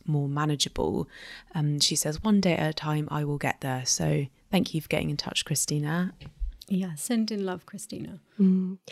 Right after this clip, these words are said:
Speaker 3: Yeah, she's. It, it's true, isn't it, that alcohol is actually a depressant, and it, it, although it can feel like a good idea at the time, and maybe momentarily, you know, you have that little lift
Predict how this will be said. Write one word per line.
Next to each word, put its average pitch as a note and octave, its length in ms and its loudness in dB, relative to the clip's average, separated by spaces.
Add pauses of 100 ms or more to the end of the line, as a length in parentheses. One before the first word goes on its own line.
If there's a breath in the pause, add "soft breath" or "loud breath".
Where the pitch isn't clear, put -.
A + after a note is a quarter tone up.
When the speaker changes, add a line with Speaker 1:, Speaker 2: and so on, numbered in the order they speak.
(280 loud breath)
Speaker 3:
Yeah, G3 240 10
she's. G3+ 480 2
It, - 260 2
it's - 300 -2
true, F#3+ 260 8
isn't F#3+ 220 6
it, F#3 240 4
that E3+ 240 2 (500 soft breath)
alcohol F#3 640 8 (440)
is G3 160 10
actually F3 320 6
a - 20 6
depressant, F3 580 0
and F3 140 -2
it, F3 160 0 (100)
it, F3+ 220 4 (480)
although F3+ 240 10
it F3+ 120 6
can F3 480 2 (260)
feel F#3 440 8
like F3 180 0
a F3 40 -4
good F3+ 160 2
idea E3 340 2
at - 100 -4
the E3+ 80 -6
time, E3 420 0
and E3 120 0
maybe E3+ 200 0
momentarily, E3+ 920 0 (260 soft breath)
you F3+ 80 2
know, D#3+ 80 6
you D#3+ 160 4
have D#3 240 -2
that E3 160 -4
little E3 300 -6 (680)
lift F#3 460 6